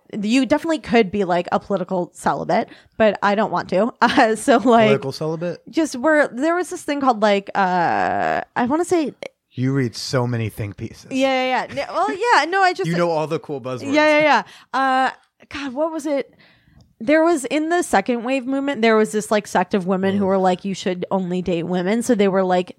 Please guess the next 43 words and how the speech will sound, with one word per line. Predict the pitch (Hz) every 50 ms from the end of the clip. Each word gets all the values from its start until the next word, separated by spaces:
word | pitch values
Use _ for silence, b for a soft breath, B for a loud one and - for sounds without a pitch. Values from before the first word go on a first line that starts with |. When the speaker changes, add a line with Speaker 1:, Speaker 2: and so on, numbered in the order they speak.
| _ -
Speaker 1:
lesbians | 214 208 202 196 180 180 185 180 175 202 196 190 190 190 180 -
for | - - - - 196 185 185 170 170 - 147 156 147 87 53 - _ _ _ -
political | - 220 185 175 170 175 175 - 196 170
reasons, | 175 180 175 - 247 254 269 277 277 - B B B B
Speaker 2:
Sure. | B 202
Speaker 1:
which | 226 - 277
I | 233
think | 233 247 240 -
is | 254 240 - 214
Speaker 2:
Okay, |
I | 208
get | 214 208 202 202 208
Speaker 1:
wildly | 196 226 214
Speaker 2:
it. | 196
Speaker 1:
offensive, | 202 - 196 185 185 196 - 254 269 294 311 294 B B B B B 202 B -
um, | 220 220 214 202 190 185 185 180 180 180 - _ _ _ _ _ _ _ _ _ _ _ _ _ _ _ _ _ _ _ _ _ _ _ _ _ _ -
and | 214 226 220 214 185
dumb. | 185 185 175 196 247 277 269
But, | 190 240 233 202
like, | 214 214 220 - - -
I'm | 214 226 220 226
like, | 226 220 - -
"Okay, | 262 269 285 262
I | 254 254
get | 226 277 277
if | 302 - 302
you | 302 277
just | 269 277 190 190
don't | 160 202 180 165
wanna | 185 190 190 190 196 185
date | 170 190 185 175 -
anyone | 170 170 185 185 196 220 247 247 240
because | 254 240 - 277 269 247 240 240
of | 285 285 269 240 247
your | 277 277
politics, | 277 - 277 277 294 294 - 311 277 - -
but | - 202
I | 202 190 185 185
d-, | 180 165 160 - - _ - - - 196
don't | 170 202 180 180 175 - -
think | - 214 220 -
that's | - 214 214 214 -
necessarily | 220 220 214 - 208 - 208 202 202 196 196 196 190 190 196